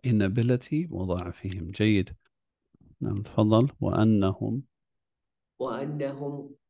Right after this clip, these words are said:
Speaker 2: قد، آه، قد انتفت عنهم الشروط
Speaker 1: قد
Speaker 2: التي
Speaker 1: انتفت. قد انتفت.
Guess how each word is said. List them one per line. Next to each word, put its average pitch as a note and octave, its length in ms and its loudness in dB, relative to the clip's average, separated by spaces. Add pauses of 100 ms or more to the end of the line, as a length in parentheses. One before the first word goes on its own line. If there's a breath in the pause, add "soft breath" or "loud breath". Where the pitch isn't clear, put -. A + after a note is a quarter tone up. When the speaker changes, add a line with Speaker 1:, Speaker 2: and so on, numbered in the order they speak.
(280)
Speaker 2:
قد، C3 460 -10 (200)
آه، A#2+ 340 -10
قد - 380 -8
انتفت C#3 800 -6
عنهم C3+ 640 -4
الشروط C#3 400 -6
Speaker 1:
قد G2+ 180 2
Speaker 2:
التي G2+ 400 4
Speaker 1:
انتفت. F#2 800 -2 (280)
قد G2+ 220 0
انتفت. G2+ 1080 0